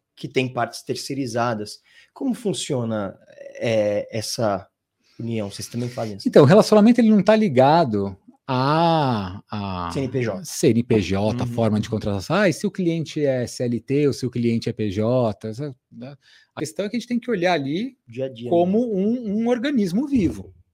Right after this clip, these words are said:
Speaker 2: né?
Speaker 1: Ok.
Speaker 2: Como que, assim, se um parceiro meu, né, não tá apresentando resultados,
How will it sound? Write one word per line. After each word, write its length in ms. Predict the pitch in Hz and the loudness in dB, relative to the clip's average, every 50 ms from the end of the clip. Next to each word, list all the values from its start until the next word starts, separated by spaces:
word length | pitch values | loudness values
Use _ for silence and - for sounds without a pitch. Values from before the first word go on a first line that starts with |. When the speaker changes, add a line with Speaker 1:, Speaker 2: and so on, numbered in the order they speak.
| _ _ _ | _ _ _
Speaker 2:
né? 180 | 110 110 113 147 | -10 -8 -8 -8
Speaker 1:
Ok. 120 | 196 98 - _ _ _ _ _ | -8 -12 -16 _ _ _ _ _
Speaker 2:
Como 360 | _ - 139 147 180 233 240 247 | _ -4 -2 0 0 0 -2 -4
que, 100 | - 156 | -6 -10
assim, 320 | - - - 120 104 98 92 _ _ | -8 -6 -6 -6 -6 -6 -8 _ _
se 680 | - - - - - - 175 196 220 185 123 110 - _ _ - | -20 -18 -16 -16 -12 -6 -4 -2 -2 -2 -4 -6 -8 _ _ -10
um 120 | 147 165 160 | -10 -6 -2
parceiro 580 | - 135 127 - - - 156 165 180 156 139 | -2 -2 -2 -2 -4 -2 0 0 0 0 0
meu, 480 | 120 117 117 120 131 123 113 95 - _ _ _ - | -2 -2 0 0 0 0 -2 -4 -8 _ _ _ -12
né, 260 | 104 107 131 147 - _ _ _ _ _ _ _ _ - | -10 -8 -8 -10 -12 _ _ _ _ _ _ _ _ -8
não 240 | 110 113 135 170 196 | -4 -2 -2 -2 0
tá 160 | 185 180 175 | 0 0 0
apresentando 680 | - - - 131 117 117 120 117 117 - 117 110 110 101 | 0 0 -2 -2 -2 -2 -2 -4 -2 -4 -4 -4 -4 -6
resultados, 960 | 90 107 101 90 92 92 - - 98 107 131 165 196 156 107 87 - - | -6 -8 -10 -10 -12 -16 -14 -12 -10 -8 -8 -8 -8 -10 -12 -14 -16 -18